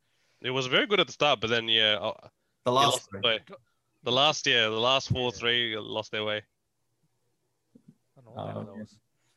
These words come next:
Speaker 2: Yeah.
Speaker 1: I
Speaker 2: Yeah.
Speaker 1: like the, I like how spin-, many spin-offs there is though. I like that. Like, you know how
Speaker 3: Yeah,
Speaker 1: there's, like,
Speaker 3: so
Speaker 1: the
Speaker 3: good.
Speaker 1: Clone War movies, like the cartoons.
Speaker 2: That's cool.
Speaker 1: They're so
Speaker 3: Yeah.
Speaker 1: cool. Yeah,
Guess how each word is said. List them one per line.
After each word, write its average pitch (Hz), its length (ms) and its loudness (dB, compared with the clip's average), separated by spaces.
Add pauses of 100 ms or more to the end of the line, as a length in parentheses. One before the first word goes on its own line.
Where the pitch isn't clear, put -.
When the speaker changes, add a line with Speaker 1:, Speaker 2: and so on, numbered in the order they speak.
(960)
Speaker 2:
Yeah. 104 280 -8 (560)
Speaker 1:
I 127 40 0
Speaker 2:
Yeah. - 20 4
Speaker 1:
like 196 200 4
the, 220 180 4
I 147 120 4
like 180 180 2
how 240 140 2
spin-, - 280 -2
many 160 140 -2
spin-offs 143 340 -2
there 107 160 0
is 104 120 -2
though. 113 180 -2 (180)
I 120 60 -2
like 127 200 -2
that. 110 200 0 (320)
Like, 117 140 -2
you 135 100 2
know 135 60 6
how 135 60 4
Speaker 3:
Yeah, - 40 2
Speaker 1:
there's, 127 100 0
like, 123 80 0
Speaker 3:
so - 40 -14
Speaker 1:
the 123 60 -6
Speaker 3:
good. 110 60 -14
Speaker 1:
Clone 139 280 2
War 131 160 0
movies, 127 380 0
like 117 140 -4
the 120 100 -2
cartoons. 135 580 0 (180)
Speaker 2:
That's 151 180 -2
cool. 117 360 -4 (140)
Speaker 1:
They're 190 180 4
so - 140 2
Speaker 3:
Yeah. 160 60 4
Speaker 1:
cool. 127 380 -2 (640)
Yeah, 117 300 4